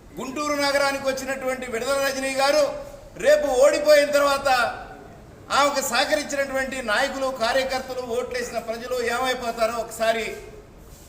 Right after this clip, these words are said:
బాధ్యతగా ఆలోచిస్తారు. ఎందుకంటే గుంటూరు నగర ప్రజలు విద్యావంతులు, ఒక అంశం పైన రాజకీయాల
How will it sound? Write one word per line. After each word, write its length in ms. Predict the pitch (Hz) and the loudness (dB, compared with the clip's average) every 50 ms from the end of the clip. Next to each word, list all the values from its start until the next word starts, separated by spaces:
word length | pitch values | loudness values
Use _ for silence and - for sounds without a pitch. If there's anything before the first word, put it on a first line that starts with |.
| - - 131 160 | -12 -6 -2 0
బాధ్యతగా 440 | 208 277 285 302 285 294 277 285 269 254 | 2 2 2 0 -2 0 2 4 4 4
ఆలోచిస్తారు. 600 | 262 277 277 - 269 247 - 285 262 247 226 214 - - - - - | 4 2 0 0 -2 -4 -2 -2 -2 0 -2 -4 -6 -10 -12 -12 -10
ఎందుకంటే 400 | 202 240 240 240 262 262 254 269 269 254 - | -10 -6 -4 -2 -2 0 2 2 2 2 0
గుంటూరు 340 | 233 233 233 - 269 262 254 247 247 | -4 -8 -8 -8 -8 -8 -6 -4 -4
నగర 160 | 240 247 247 240 247 247 | -4 -4 -4 -6 -6 -6
ప్రజలు 240 | 247 247 277 277 262 262 240 | -6 -2 0 0 0 -2 -4
విద్యావంతులు, 640 | 226 - 254 262 262 262 254 247 - 254 247 254 262 254 - - - - - - - - - - - - - - - - - - - - - - - - 202 | -6 -2 0 2 2 2 0 -2 -4 -4 -2 0 0 -2 -2 -8 -14 -18 -20 -20 -20 -20 -20 -20 -20 -20 -20 -20 -20 -20 -20 -20 -20 -20 -20 -16 -10 -6 -6
ఒక 100 | 226 226 247 262 | -4 -2 0 -2
అంశం 280 | 277 247 - 302 294 285 285 | -2 0 2 2 2 4 4
పైన 200 | 285 277 277 277 277 262 - - - - - - - - - - - - - - - - - - 135 175 | 4 4 4 2 2 0 -2 -6 -10 -14 -16 -18 -18 -20 -20 -20 -20 -20 -20 -20 -20 -20 -16 -8 -2 2
రాజకీయాల 500 | 240 302 302 302 294 294 302 302 302 | 2 4 2 2 2 2 4 4 4